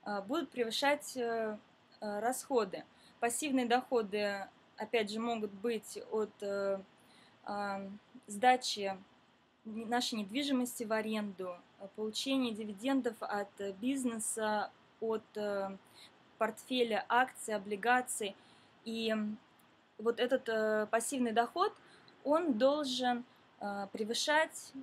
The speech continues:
в два раза ежемесячный расход. Ну и также у нас не должны быть, э, на нас,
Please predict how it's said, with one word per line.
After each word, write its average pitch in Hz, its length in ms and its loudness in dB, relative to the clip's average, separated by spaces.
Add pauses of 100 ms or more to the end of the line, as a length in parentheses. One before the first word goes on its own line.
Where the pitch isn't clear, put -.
в 208 60 -8
два 220 240 4
раза 254 560 4 (420)
ежемесячный 226 1080 0
расход. 226 480 0 (760)
Ну 277 180 2
и 302 60 2
также 269 380 4
у - 20 0
нас 226 460 0
не 233 100 -2
должны 220 460 2
быть, 220 440 -4
э, 202 380 -2
на 208 140 -2
нас, 220 440 -2